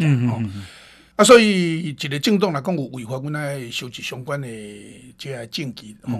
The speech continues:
Speaker 1: 面了。
Speaker 2: 嗯。
Speaker 1: 啊，一个政党要解散，要经过宪法法庭。
Speaker 2: 嗯，嗯。
Speaker 1: 爱送互司法院宪法法庭落去审判。
Speaker 2: 嗯，嗯，嗯。
Speaker 1: 审判完了，伊来宣告讲爱解散等等。
Speaker 2: 对。
Speaker 1: 所以毋是阮内政部，真侪人误会啦。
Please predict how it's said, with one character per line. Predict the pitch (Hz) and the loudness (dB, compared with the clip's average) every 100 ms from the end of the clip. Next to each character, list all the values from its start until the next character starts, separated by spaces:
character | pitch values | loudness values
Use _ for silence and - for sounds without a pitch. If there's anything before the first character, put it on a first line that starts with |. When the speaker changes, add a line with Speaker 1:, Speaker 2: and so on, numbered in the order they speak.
| 120 | -6
Speaker 1:
面 | 120 | -10
了。 | 123 127 110 | -10 -10 -10
Speaker 2:
嗯。 | 107 | -2
Speaker 1:
啊， | 196 | -2
一 | 175 | -2
个 | 135 | -4
政 | - 208 | 0 2
党 | 185 170 | 2 -2
要 | |
解 | 170 160 | -6 -6
散， | 147 113 | -6 -6
要 | 131 | -8
经 | - 127 | -8 -8
过 | 143 139 | -8 -6
宪 | - 156 | -6 -6
法 | 120 107 | -8 -12
法 | - - | -14 -18
庭。 | - - - | -18 -20 -6
Speaker 2:
嗯， | 139 120 117 | -2 -2 -2
嗯。 | 95 - _ _ _ _ - | -4 -12 _ _ _ _ -8
Speaker 1:
爱 | 160 | -2
送 | 208 151 | -2 -2
互 | 117 113 110 | -8 -12 -12
司 | - 135 | -8 -4
法 | 156 | -4
院 | 127 123 | -4 -8
宪 | - 160 | -4 -4
法 | 123 127 | -4 -6
法 | 143 | -8
庭 | - 113 | -8 -14
落 | 110 | -14
去 | 101 120 | -14 -12
审 | - 117 | -12 -12
判。 | - - | -16 -6
Speaker 2:
嗯， | 135 120 | -2 -2
嗯， | 117 | -2
嗯。 | 110 104 _ | -4 -8 _
Speaker 1:
审 | - 175 | -2 0
判 | 139 | 0
完 | 123 | -2
了， | 135 | -6
伊 | 127 | -8
来 | 131 | -8
宣 | - 127 120 | -8 -10 -10
告 | 139 120 | -10 -8
讲 | 120 117 | -10 -10
爱 | 120 | -12
解 | - 113 | -12 -12
散 | 113 - | -10 -12
等 | - 117 | -16 -12
等。 | 117 | -12
Speaker 2:
对。 | 101 | -8
Speaker 1:
所 | - 180 | -6 -4
以 | |
毋 | 127 | -6
是 | 120 | -6
阮 | 156 | -6
内 | 123 | -6
政 | - 147 | -6 -10
部， | 117 113 | -10 -2
真 | 208 190 | 2 4
侪 | 160 | 4
人 | 156 | 2
误 | 151 151 | 2 4
会 | 170 170 | 4 2
啦。 | 139 | 0